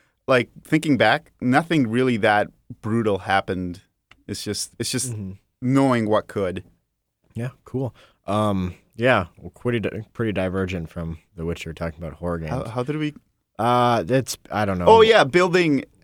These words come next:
Speaker 1: just having a, a consistent character.
Speaker 2: Yeah, it, I know how it
Speaker 1: based on your
Speaker 2: happened, but it was, it was definitely a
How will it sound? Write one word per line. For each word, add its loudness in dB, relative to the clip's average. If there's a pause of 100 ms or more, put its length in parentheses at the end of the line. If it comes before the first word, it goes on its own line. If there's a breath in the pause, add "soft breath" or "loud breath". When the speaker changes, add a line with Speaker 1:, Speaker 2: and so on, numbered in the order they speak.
(100)
Speaker 1:
just -4
having 4
a, -4 (300)
a 4 (300)
consistent -2
character. -2
Speaker 2:
Yeah, 0
it, 0
I 2
know 4
how 2
it 2
Speaker 1:
based 0
on 2
your 0
Speaker 2:
happened, -4
but -6
it -4
was, -4
it -10
was -6
definitely -6
a -6